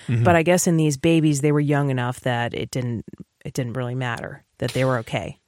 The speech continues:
Speaker 1: Yeah, I mean, j-, first blush, hearing this, like, it sounds like, and correct me if I'm wrong, 'cause you're the doctor. And, <laughs> uh,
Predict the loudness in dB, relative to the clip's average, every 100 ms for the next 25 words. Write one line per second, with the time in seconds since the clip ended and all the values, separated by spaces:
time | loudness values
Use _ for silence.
0 | _ 2 4 2 0 2 2 2 -4 _
1 | -20 -12 -10 -6 2 4 4 4 6 4
2 | 0 0 2 4 4 0 -2 -2 -4 -8
3 | _ _ -2 -2 -4 _ -6 0 2 4
4 | 4 4 2 2 -2 2 0 2 0 2
5 | 0 0 -2 -6 -12 _ _ _ _ _
6 | _ _ -2 0 2 0 0 -6 -8 -16
7 | _ -4 -2 0 2 2 4 4 4 -2
8 | -8 -8 -14 -10 0 4